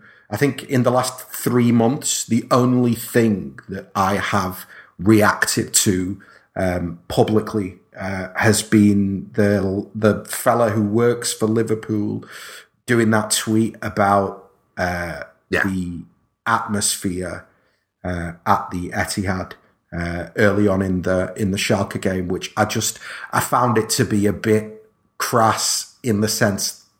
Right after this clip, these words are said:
Speaker 1: that it was actually a dig at Raheem Sterling in the interview that he'd done
Speaker 2: Yeah.
Speaker 1: a couple of weeks earlier. And I think that Tony Barrett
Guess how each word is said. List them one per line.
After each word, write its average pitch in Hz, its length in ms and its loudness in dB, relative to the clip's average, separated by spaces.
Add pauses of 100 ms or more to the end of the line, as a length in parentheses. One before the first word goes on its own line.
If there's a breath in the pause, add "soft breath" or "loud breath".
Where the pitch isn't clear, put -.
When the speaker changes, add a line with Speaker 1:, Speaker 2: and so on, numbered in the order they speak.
Speaker 1:
that 98 300 0 (380 loud breath)
it 123 120 0
was 120 140 -2
actually 135 440 0
a 110 40 0
dig 113 240 -2
at 110 120 -2
Raheem 107 340 0
Sterling 107 480 0
in 101 100 -4
the 98 100 -2
interview 107 460 0
that - 360 -6
he'd 104 360 -2
done 104 180 -2
Speaker 2:
Yeah. 95 180 0
Speaker 1:
a - 520 -20
couple 120 220 0
of 110 80 2
weeks 104 240 0
earlier. 104 540 0 (400 loud breath)
And 123 180 -2
I 107 40 4
think - 500 -2
that 113 180 0
Tony 113 300 2
Barrett 107 420 2